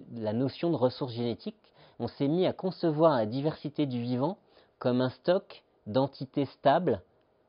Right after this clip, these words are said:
euh, séparées les unes des autres, qu'on peut stocker dans des frigos. C'est ça le, le modèle. Ça, ça donne, et, et, euh, un des pionniers de ça, c'est Vavilov, hein, qui dit carrément, euh, enfin, un de ses collègues dit, « Il faut concevoir les réserves de gènes un peu comme les réserves de,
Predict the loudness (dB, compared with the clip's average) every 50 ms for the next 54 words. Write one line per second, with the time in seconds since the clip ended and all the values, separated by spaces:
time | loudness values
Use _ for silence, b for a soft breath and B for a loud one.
0 | _ _ -20 -20 -18 -12 -2 0 0 4 6 6 6 6 4 4 4 2 2 0
1 | 0 2 2 2 2 2 0 0 -2 -2 -4 -4 -2 0 -2 -4 0 2 2 2
2 | 2 2 0 0 2 2 0 0 -2 -2 -4 -4 -4 -4 -4 -6 _ _ _ _
3 | _ _ _ _ _ _ _ -16 -8 -4 -4 -2 0 0 0 0 0 -2 -6 -10
4 | -10 -8 -6 -4 -4 -2 -2 0 0 2 2 2 2 0 B B B B B B
5 | B B _ _ 0 2 2 2 2 0 -2 -4 -2 0 2 2 2 2 2 -2
6 | -4 -8 -8 -8 -6 -6 -8 -8 -6 -4 -4 -2 -2 -4 -4 -8 -10 -10 -10 -10
7 | -10 -12 -14 -16 -16 -18 -20 -20 -20 -20 -20 -20 -20 _ _ _ _ _ _ _
8 | _ _ _ _ -20 -20 -16 -10 -8 -6 -6 -6 -8 -8 -8 -8 -6 -4 -4 -6
9 | -6 -6 -6 -6 -6 -4 -6 -6 -6 -4 -4 -4 -4 -4 -2 -2 -2 -2 -2 -4
10 | -6 -6 -6 -6 -8 -12 -14 -12 -12 -10 -12 -8 -6 -6 -6 -6 -6 -8 -8 -8
11 | -8 -8 -8 -10 -12 -14 -14 -12 -10 -10 -10 -10 -8 -8 -8 -4 -2 0 0 0
12 | 0 -2 -4 -8 -8 B B B B B B B -14 -4 -2 -2 0 2 2 2
13 | 2 2 2 2 2 4 6 8 8 8 8 6 4 2 2 2 4 4 2 2
14 | 2 0 0 0 2 2 2 2 2 0 -4 -4 -6 -4 -4 -4 -4 -2 -2 -4
15 | -4 -4 -2 -2 -2 -2 -2 -4 -6 -4 -4 -4 -4 -6 -6 -6 -6 -6 -6 -6
16 | -8 -8